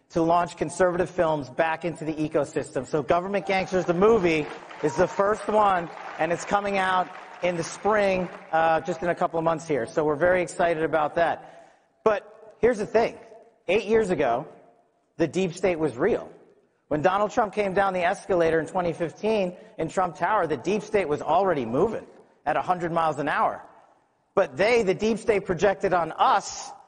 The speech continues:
that we were the neocons, we were the conspiracy theorists because we dared to call them the deep state. And when we fast forward eight years later, they have multiplied.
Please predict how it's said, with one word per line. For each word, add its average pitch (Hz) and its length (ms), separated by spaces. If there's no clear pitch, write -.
that 180 180
we 220 180
were 226 120
the 196 100
neocons, 185 600
we 196 140
were 214 100
the 190 60
conspiracy 202 580
theorists 180 320
because 165 240
we 180 100
dared 190 280
to 180 60
call 220 340
them 185 200
the 156 80
deep 135 240
state. - 320
And 180 140
when 190 140
we 190 100
fast 214 400
forward 233 220
eight 202 200
years 190 280
later, 170 500
they 202 160
have 214 220
multiplied. 156 720